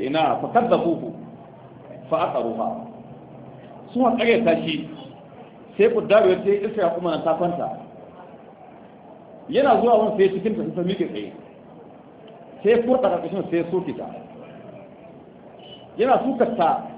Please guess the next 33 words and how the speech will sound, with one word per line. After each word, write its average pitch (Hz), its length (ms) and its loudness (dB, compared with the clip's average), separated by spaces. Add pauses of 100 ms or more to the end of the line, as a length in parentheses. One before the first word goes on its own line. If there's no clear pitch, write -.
(140)
sai 196 120 4
jini 202 220 -2
ya 196 80 6
hokke - 280 -2
mata 143 180 -6
ga 123 60 -2
wuya. 127 200 0 (1900)
Sai 196 120 2
ta 196 60 -6
yi 208 80 4
wata 214 240 4
irin 202 300 0
kururuwa. 165 580 4 (1400)
Sai 233 120 6
da 208 120 4
sama 196 160 0
ta 170 100 -4
ɗauka. - 340 0 (1400)
Yadda 202 240 -2
yadda 165 500 2
ta 196 160 -4
shiga 208 220 -4
ta 160 80 -6
kuma 160 240 0
cikin 147 220 -8
dutse, - 200 -8
sai 156 100 -4
dutse 175 200 -8
ya 139 80 -4
buɗe 127 200 -8
ta - 120 -14
shiga 107 140 -10
ciki. - 200 -18